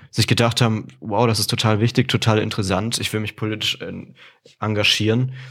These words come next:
Das ist, das ist Demokratie und, ähm, Demokratie ist, äh, seinen Alltag verbessern zu können, indem man sich selbst engagiert. Und, äh, wenn ich Oberbürgermeister von Mainz wäre, würde ich ganz idealistisch alles daran setzen, damit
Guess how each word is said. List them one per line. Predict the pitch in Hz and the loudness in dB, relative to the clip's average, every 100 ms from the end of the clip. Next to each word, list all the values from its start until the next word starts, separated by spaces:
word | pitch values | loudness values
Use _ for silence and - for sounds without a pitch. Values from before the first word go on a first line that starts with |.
| - - _ | -20 -20 _
Das | 127 151 | 2 4
ist, | 151 - - | 4 2 2
das | 110 165 | 4 4
ist | - | 4
Demokratie | 104 90 90 - 82 - 92 92 | 2 0 -4 -4 -4 -4 -4 -6
und, | 87 90 90 92 - | -4 -4 -4 -6 -4
ähm, | 90 92 90 | -4 -4 -4
Demokratie | 101 104 95 104 - 107 | -4 -4 -4 -6 -6 -4
ist, | 107 90 92 - - - - - _ | -4 -4 0 0 0 -10 -20 -20 _
äh, | 101 101 98 - _ _ _ _ _ - - - | -4 0 0 -4 _ _ _ _ _ -20 -20 0
seinen | - 98 | 2 4
Alltag | 85 113 160 - | 2 2 2 2
verbessern | 101 117 131 113 | 2 4 4 4
zu | - | 2
können, | - 113 107 | 2 2 2
indem | 101 101 104 | -2 -2 0
man | 104 | 0
sich | 98 | 2
selbst | 92 101 - | 2 2 0
engagiert. | - 98 95 110 113 - - | -2 -2 -2 2 0 0 -6
Und, | 90 90 - | -8 -8 -6
äh, | 95 90 | -4 -4
wenn | 95 | -4
ich | 95 - | -4 -4
Oberbürgermeister | 95 98 104 107 98 120 113 | -2 0 0 0 0 0 0
von | 110 | 0
Mainz | 98 95 - - | -2 0 2 2
wäre, | 110 110 - - - _ _ _ _ - _ | 0 -2 -12 -20 -20 _ _ _ _ -18 _
würde | 98 92 98 | -4 0 0
ich | - | 0
ganz | 98 98 | 0 0
idealistisch | 101 107 101 101 110 - | 0 0 0 0 0 -2
alles | 98 101 | -2 -2
daran | - 104 101 | 0 -2 -2
setzen, | 95 104 - 110 104 _ | -2 0 0 0 -8 _
damit | - 95 98 101 - | -4 -2 -2 -4 -10